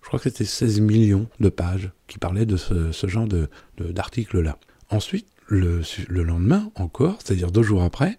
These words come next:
deux jours après, je suis en, j'étais en quatrième position sur la première page de Google. Quatrième position en deux jours. C'était marrant, ça m'a, ça m'a accroché l'œil parce que j'ai vu,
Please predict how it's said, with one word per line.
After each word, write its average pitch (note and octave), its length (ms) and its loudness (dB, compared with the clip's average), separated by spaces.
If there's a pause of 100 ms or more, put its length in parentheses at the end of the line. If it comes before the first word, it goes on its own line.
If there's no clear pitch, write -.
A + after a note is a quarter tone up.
(100)
deux A#2 100 2
jours B2 160 2
après, G3 400 -2
je - 160 -6
suis - 420 -4
en, F#2 440 0
j'étais G2+ 300 0
en A2 280 -2
quatrième C#3+ 600 0
position A2 600 0 (260)
sur - 200 -2
la F#2 80 -2
première F#2 280 0
page D#3 320 -4
de B2 240 0 (180)
Google. G2 440 2 (340)
Quatrième A#2+ 560 0 (160)
position C3 600 0 (200)
en F#2+ 80 0
deux F#2+ 180 4
jours. F2 280 0 (180)
C'était - 260 -2
marrant, F3 240 2 (340)
ça G2 180 -2
m'a, G2+ 140 4
ça G#2 140 -2
m'a F#2+ 360 2 (360)
accroché - 420 0
l'œil A3 160 2
parce C3 160 -2
que A2+ 100 -4
j'ai A2+ 100 2
vu, C3+ 280 2